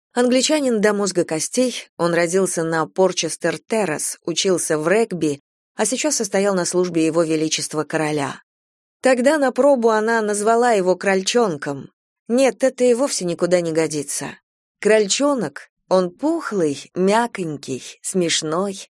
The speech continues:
а Эрнест худощавый, весь как литой, положительный. Так-то оно так, а нос у него всё равно дёргался. «Лапин!»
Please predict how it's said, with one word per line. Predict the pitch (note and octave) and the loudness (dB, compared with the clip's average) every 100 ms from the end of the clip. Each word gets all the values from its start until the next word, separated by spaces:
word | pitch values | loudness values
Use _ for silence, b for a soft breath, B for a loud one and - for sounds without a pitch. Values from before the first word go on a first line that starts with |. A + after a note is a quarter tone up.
| _ _ _ _ _ | _ _ _ _ _
а | F3+ | 2
Эрнест | F3+ F3+ F#3+ A3 G#3 - | 4 2 2 0 -2 -6
худощавый, | - F3+ E3 - F#3 D3+ D3+ C#3+ | -4 2 2 2 0 -2 -4 -10
весь | D3 G3 F#3+ | -2 0 0
как | F3+ E3+ | -4 -2
литой, | F3 F3 F#3 D3+ C#3+ _ | -2 0 0 0 -2 _
положительный. | F#3 F#3 E3+ E3 - C#3+ C#3 C#3+ - _ _ _ _ _ _ - | 0 2 0 -4 -6 -8 -8 -12 -18 _ _ _ _ _ _ -6
Так-то | D4 D4 C4+ | -4 -2 -2
оно | C4 B3+ | -2 -4
так, | - D#4 G3+ - - _ _ _ | -2 -2 -4 -14 -20 _ _ _
а | G3 | -2
нос | G#3 A#3+ - | 0 0 0
у | |
него | B3+ B3 | 0 0
всё | A#3+ C4 | 0 -2
равно | B3+ G#3+ D3+ | -2 -2 -2
дёргался. | D#3 C#3+ C#3 C#3+ - D3 - _ _ _ _ _ _ _ _ | 0 -2 -4 -6 -6 -8 -12 _ _ _ _ _ _ _ _
«Лапин!» | F#3 A3+ B3 - F#4 B3+ C#3+ | 4 4 4 4 4 4 -2